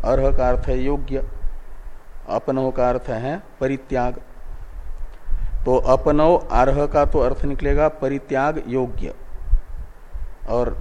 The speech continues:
उसके साथ न जोड़ दो तो परित्याग योग्य नहीं है, यह अर्थ निकलेगा कि न अपनव आर्हम, यानी परित्याग योग्य नहीं है। कौन? आत्म ऐक्य।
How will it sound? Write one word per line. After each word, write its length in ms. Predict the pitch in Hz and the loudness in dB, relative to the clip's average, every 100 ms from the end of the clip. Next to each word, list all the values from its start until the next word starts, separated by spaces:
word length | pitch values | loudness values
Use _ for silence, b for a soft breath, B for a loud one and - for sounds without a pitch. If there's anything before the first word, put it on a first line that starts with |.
| - | 4
उसके 280 | - - 147 | 6 4 4
साथ 240 | - 131 135 | 4 2 2
न 240 | 123 135 143 | -4 -2 0
जोड़ 280 | 143 147 | 2 2
दो 280 | 143 165 220 - - - - - - | 4 2 2 -6 -8 -8 -4 -4 -6
तो 60 | |
परित्याग 640 | 123 131 139 - 143 143 131 | -4 -2 -2 -2 2 4 4
योग्य 420 | 131 131 - 147 | 4 4 4 2
नहीं 360 | 120 117 107 | 0 -2 -4
है, 200 | 80 - - - - - - - | -4 -6 -6 -6 -6 -6 -2 2
यह 140 | 123 | 4
अर्थ 180 | 131 127 | 4 2
निकलेगा 520 | 123 113 117 110 104 - - - - - - B B B - - | -2 -2 -2 -4 -2 0 0 0 -8 -8 -4 B B B -6 -2
कि 180 | 127 | 0
न 100 | 123 | 4
अपनव 800 | 151 170 - 131 147 151 165 160 | 6 6 4 2 2 2 2 2
आर्हम, 800 | 113 113 117 113 131 139 123 127 131 - - - - - | 2 0 0 -2 -2 0 -2 -4 -10 -16 -20 -20 -20 -10
यानी 280 | 117 123 151 | -4 0 -2
परित्याग 840 | 147 131 127 127 120 117 135 147 - | -2 -4 -4 -6 -2 0 0 -2 -4
योग्य 600 | 110 110 113 120 135 185 - - 117 | -4 -4 -6 -2 0 0 -2 -14 -10
नहीं 380 | 98 107 113 | -8 -2 2
है। 260 | 90 - - - - - - - - - - - - - - - - | 2 2 2 0 0 -6 -10 -10 -10 -12 -14 -16 -18 -20 -20 -20 -10
कौन? 340 | 135 143 180 208 - - - - - - - - 110 | -2 0 0 -4 -10 -16 -10 -8 -8 -10 -12 -8 -4
आत्म 380 | 123 - 135 | -4 -2 -4
ऐक्य। 540 | 127 110 110 - 90 | -2 -2 -4 -8 -12